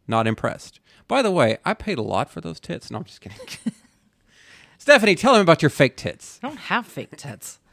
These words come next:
Speaker 1: What a weird thing
Speaker 2: That's
Speaker 1: to
Speaker 2: a
Speaker 1: say.
Speaker 2: weird thing. It's like,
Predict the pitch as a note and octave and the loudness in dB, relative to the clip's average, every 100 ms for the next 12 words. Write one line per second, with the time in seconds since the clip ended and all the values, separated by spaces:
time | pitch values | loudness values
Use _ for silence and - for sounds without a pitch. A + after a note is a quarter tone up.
0 | _ E3+ C#4+ B3+ D3 G3 B3 - - F3+ | _ 6 8 8 6 6 6 4 -2 0
1 | D#3+ E4+ E4+ B2 A3+ C#4 A3+ A3+ - - | 0 -2 -2 -2 -2 -4 -4 -4 -8 -6
2 | - | -2